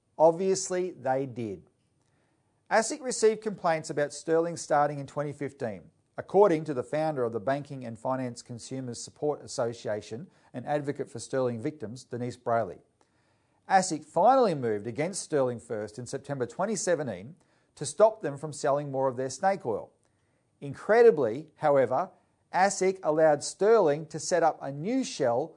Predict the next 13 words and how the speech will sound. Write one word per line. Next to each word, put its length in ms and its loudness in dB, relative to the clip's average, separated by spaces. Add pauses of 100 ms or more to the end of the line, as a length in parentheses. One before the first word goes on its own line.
(160)
called 240 2
Silverlink. 600 0 (680)
The 100 0
new 200 2
company 640 -2 (240)
raised 480 2
another 460 2
eight 320 -2
million 560 0
dollars 420 6
from 200 -2
unsuspecting 720 -4
victims 400 -4